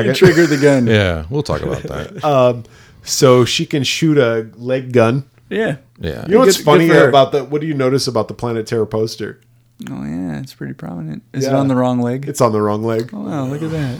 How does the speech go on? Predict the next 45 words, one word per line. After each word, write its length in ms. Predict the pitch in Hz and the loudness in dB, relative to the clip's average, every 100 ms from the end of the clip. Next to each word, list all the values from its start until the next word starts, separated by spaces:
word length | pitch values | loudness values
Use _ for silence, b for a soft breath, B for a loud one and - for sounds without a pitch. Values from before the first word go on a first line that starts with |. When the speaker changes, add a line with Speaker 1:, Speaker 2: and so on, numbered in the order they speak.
| 135 | -10
Speaker 2:
Yeah. 340 | 143 139 139 - _ _ _ _ _ - | -4 -2 -4 -10 _ _ _ _ _ -10
It's 140 | 165 | -4
on 100 | 185 | 0
the 80 | 185 | 4
wrong 260 | 180 175 | 6 6
leg 180 | 175 165 | 4 4
on 120 | 170 | 2
my 100 | 143 | 0
shirt, 420 | 135 - 160 147 - | -4 -2 -4 -4 -2
too. 220 | 151 139 | -2 -2
Speaker 1:
Oh, 140 | 151 | -2
that's 180 | 156 143 | -4 -6
awesome. 520 | 175 156 - 131 123 _ _ | -12 -12 -14 -14 -14 _ _
Speaker 2:
'Cause 120 | 143 | -2
Speaker 1:
So 20 | 131 | 0
Speaker 2:
it's 40 | |
Speaker 1:
Brett's 220 | 143 147 139 | 4 6 6
Speaker 2:
her 40 | |
Speaker 1:
got 160 | 175 156 | 4 4
a, 140 | 139 | 4
uh, 220 | 123 117 117 | 4 4 2
Planet 360 | 131 131 123 | -2 -2 -4
Terror 300 | 139 127 120 | -4 -2 -4
poster. 760 | 107 123 123 - 123 117 117 131 - | -6 -6 -6 -6 -6 -6 -6 -10 4
Speaker 2:
Autographed 640 | 151 233 160 117 - - | 6 6 6 4 0 0
by 100 | 117 | 4
Speaker 1:
Autographed 460 | 110 165 156 151 147 | 6 6 6 6 4
Speaker 2:
Robert. 580 | 139 139 139 131 123 - | 2 2 2 -2 -4 -6
Speaker 1:
by 40 | |
Robert, 200 | 127 123 | -4 -2
uh, 40 | 120 | -4
Rodriguez. 720 | 120 120 131 151 156 151 143 | -6 -8 -10 -6 -4 -4 -4
And 280 | 120 117 117 | -4 -4 -6
spoiler, 380 | - 151 147 127 | -4 0 2 2
he's 140 | 120 | 0
also 200 | 139 135 127 | 0 0 -4
got 100 | 117 | -4
a 20 | |
Death 340 | 110 135 - | -4 -4 -6
Proof 400 | - 120 113 - | -6 -6 -6 -10
poster 420 | 127 120 113 127 113 | -8 -8 -8 -10 -10
signed 300 | 123 120 117 | -6 -6 -6
by 260 | 117 117 - | -8 -12 -10
Quentin 440 | 127 120 131 117 | -10 -8 -8 -8
Tarantino. 300 | 131 131 117 | -6 -8 -10